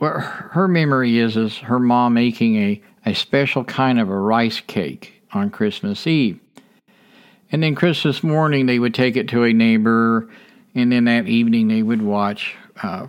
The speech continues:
fireworks Christmas night. In her teen years, uh, the neighborhood would all get together, the kids, and they would play games and, uh, talk about Christmas.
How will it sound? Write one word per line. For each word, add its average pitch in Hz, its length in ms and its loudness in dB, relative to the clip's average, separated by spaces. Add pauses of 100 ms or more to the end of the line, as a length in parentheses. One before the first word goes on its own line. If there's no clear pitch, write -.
fireworks 156 680 -2
Christmas 117 580 -4
night. 143 400 0 (1800)
In 160 140 0
her 165 100 2
teen 208 280 4
years, 151 440 2
uh, 131 200 2
the 127 120 2
neighborhood 135 600 2
would 117 200 0
all 120 260 0
get 120 200 -2
together, 117 580 0
the 113 140 0
kids, 123 440 -4
and 113 80 2
they 113 80 2
would 113 180 -2
play 120 220 0
games 117 680 0
and, 117 200 0 (500)
uh, 110 460 0
talk 117 300 -2
about 113 260 0
Christmas. 117 760 -2